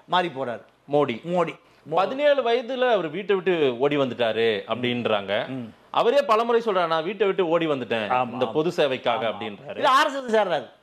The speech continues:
Speaker 2: இது இந்த எட்டு வயசேவா?
Speaker 1: ஆமா, ஆமா, ஆமா.
Speaker 2: எல்லாரும் பதினேழுன்றாங்க,
Speaker 1: இல்ல,
Speaker 2: பதினஞ்சுன்றாங்க,
Speaker 1: இல்ல,
Speaker 2: ஆளாளுக்கு
Speaker 1: இல்ல,
Speaker 2: ஒண்ணு
Speaker 1: இல்ல,
Speaker 2: சொல்றாங்க.
Speaker 1: இல்ல, இல்ல, இல்ல. அதாவது
Speaker 2: ரொம்ப சிறிய வயதுல வீட்டை விட்டு
Speaker 1: வந்தாரு,
Speaker 2: வந்துட்டாரு.
Speaker 1: வந்தாரு,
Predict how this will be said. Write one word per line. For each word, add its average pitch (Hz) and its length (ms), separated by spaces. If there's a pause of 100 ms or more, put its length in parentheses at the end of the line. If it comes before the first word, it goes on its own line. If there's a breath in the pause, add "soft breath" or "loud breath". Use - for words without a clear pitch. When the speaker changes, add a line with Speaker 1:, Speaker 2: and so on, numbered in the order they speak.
(100)
Speaker 2:
இது 175 240
இந்த 185 160
எட்டு 185 320
வயசேவா? 208 340
Speaker 1:
ஆமா, 156 440
ஆமா, 196 220
ஆமா. 120 160
Speaker 2:
எல்லாரும் 214 360
பதினேழுன்றாங்க, 202 180
Speaker 1:
இல்ல, 202 480
Speaker 2:
பதினஞ்சுன்றாங்க, 190 240
Speaker 1:
இல்ல, 220 320
Speaker 2:
ஆளாளுக்கு 190 300
Speaker 1:
இல்ல, 196 240
Speaker 2:
ஒண்ணு - 80
Speaker 1:
இல்ல, 143 40
Speaker 2:
சொல்றாங்க. 135 180
Speaker 1:
இல்ல, 120 280
இல்ல, 110 240
இல்ல. 104 200
அதாவது 151 300
Speaker 2:
ரொம்ப 202 180
சிறிய 226 300
வயதுல 254 300
வீட்டை 240 220
விட்டு 214 180
Speaker 1:
வந்தாரு, - 20
Speaker 2:
வந்துட்டாரு. 185 500
Speaker 1:
வந்தாரு, 123 380